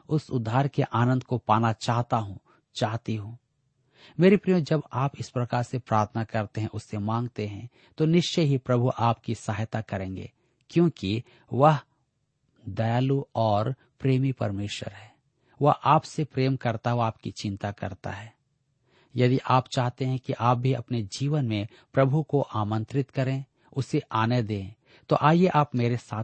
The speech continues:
प्रार्थना कीजिए और आज के अध्ययन के द्वारा से इस बात को स्वीकार कीजिए कि प्रभु आपको शांति और आनंद दे सकता है। हमारे दयालु और प्रेम पिता परमेश्वर, हम आपको धन्यवाद देते हैं आपके जीवित वचन के लिए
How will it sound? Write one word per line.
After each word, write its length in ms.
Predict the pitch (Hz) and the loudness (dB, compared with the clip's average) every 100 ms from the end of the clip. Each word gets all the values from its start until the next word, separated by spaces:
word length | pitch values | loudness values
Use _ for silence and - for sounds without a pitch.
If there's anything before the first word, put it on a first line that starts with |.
| - | -6
प्रार्थना 360 | 110 98 - 107 | -4 -4 -4 -12
कीजिए 440 | - 104 - 110 - _ _ _ | -12 -14 -12 -14 -18 _ _ _
और 200 | 117 117 113 | 0 2 4
आज 240 | 127 139 | 4 4
के 140 | - 139 | -2 -2
अध्ययन 440 | 110 110 101 143 | -2 -4 -4 -4
के 160 | - 127 | -2 -2
द्वारा 260 | 117 127 143 | 2 2 2
से 280 | - 104 - _ - | -2 -6 -8 _ -6
इस 200 | 143 - | -4 -2
बात 240 | 135 147 - | 0 0 0
को 120 | 147 | -2
स्वीकार 480 | - 131 120 160 165 | 0 -4 4 4 4
कीजिए 400 | - 101 110 113 - _ | 2 -2 -2 -6 -10 _
कि 80 | 131 | -2
प्रभु 320 | 117 127 123 123 - | 0 2 0 -2 0
आपको 540 | 127 127 - 107 104 _ - | 0 0 -2 -2 -4 _ -14
शांति 460 | - 123 120 - 127 | -4 -2 -2 0 -2
और 120 | 117 - | -2 -4
आनंद 320 | 104 107 98 | -4 -4 -4
दे 120 | 98 | -6
सकता 380 | 101 95 - - | -6 -10 -10 -10
है। 240 | 98 110 - _ _ _ _ _ _ | -10 -14 -20 _ _ _ _ _ _
हमारे 380 | - 147 151 156 | 2 6 6 4
दयालु 340 | 131 127 127 127 | 4 4 4 0
और 60 | |
प्रेम 280 | - 120 113 | -2 -2 -2
पिता 260 | - 117 110 | -2 -2 -2
परमेश्वर, 720 | 110 104 107 104 - 98 98 _ _ - | -2 -2 -2 -4 -6 -6 -8 _ _ -6
हम 180 | 113 | 0
आपको 280 | 113 110 - | 0 0 -6
धन्यवाद 480 | - - 123 131 131 | -8 -6 -2 0 0
देते 260 | 107 - 101 | -2 -4 -8
हैं 180 | 98 - _ _ - - - | -10 -18 _ _ -20 -10 2
आपके 340 | 143 147 160 | 2 4 0
जीवित 260 | 135 151 139 | -2 -2 -2
वचन 400 | 120 123 - 156 | -4 -2 -2 -4
के 180 | - 120 | -2 -4
लिए 340 | 104 101 117 | -4 -6 -10